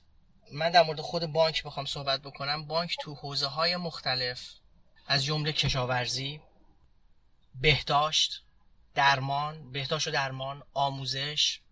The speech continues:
اینفراستراکچر، تاسیسات زیربنایی، مایکرو فایننس، خدمت عرض بکنم که، اه،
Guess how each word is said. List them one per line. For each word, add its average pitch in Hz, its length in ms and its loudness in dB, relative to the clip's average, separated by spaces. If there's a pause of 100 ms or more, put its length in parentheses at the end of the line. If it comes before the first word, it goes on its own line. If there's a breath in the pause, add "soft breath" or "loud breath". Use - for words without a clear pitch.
(520)
اینفراستراکچر، 143 920 2
تاسیسات 135 460 -2
زیربنایی، 127 840 -6 (600)
مایکرو 143 600 2
فایننس، 143 1040 -2 (1040)
خدمت 139 420 -6
عرض 135 340 -2
بکنم 131 480 -8
که، 127 500 -4 (840)
اه، 127 320 -4